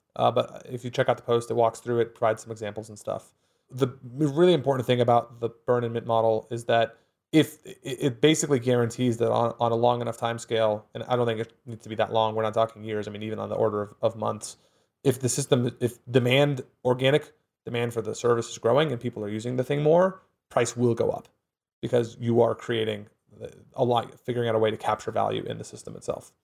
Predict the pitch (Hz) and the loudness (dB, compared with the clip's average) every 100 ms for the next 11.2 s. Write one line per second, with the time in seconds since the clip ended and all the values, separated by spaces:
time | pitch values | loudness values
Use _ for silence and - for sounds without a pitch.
0 | _ _ _ _ - 147 143 - _ _ | _ _ _ _ 2 4 4 -6 _ _
1 | 127 127 127 127 123 127 139 180 - _ | -18 -6 -2 2 4 4 2 -4 -12 _
2 | _ _ 131 165 202 147 135 123 123 127 | _ _ 2 2 2 0 2 4 4 2
3 | 113 - 123 123 117 120 - 113 - 117 | -2 0 2 2 -2 -10 -12 -12 -12 -4
4 | 117 120 127 - 117 131 160 - - _ | 0 4 2 2 -2 -2 -8 -10 -20 _
5 | _ _ _ - 156 - 185 185 156 139 | _ _ _ 0 0 4 4 4 4 4
6 | 127 123 - _ _ 147 139 135 127 117 | 4 0 -4 _ _ 0 4 4 4 0
7 | 127 117 113 120 110 110 - 120 165 185 | 0 0 0 -4 -2 -2 0 -2 -2 -6
8 | - _ _ _ _ - 120 147 151 170 | -10 _ _ _ _ -4 2 2 4 2
9 | 170 135 123 131 131 - - 120 117 107 | 4 2 2 2 2 -2 -8 -6 -6 -6
10 | 110 _ 120 107 120 - - 117 - - | -14 _ -12 -12 -12 -16 -14 -12 -12 -6
11 | 160 185 | -4 -4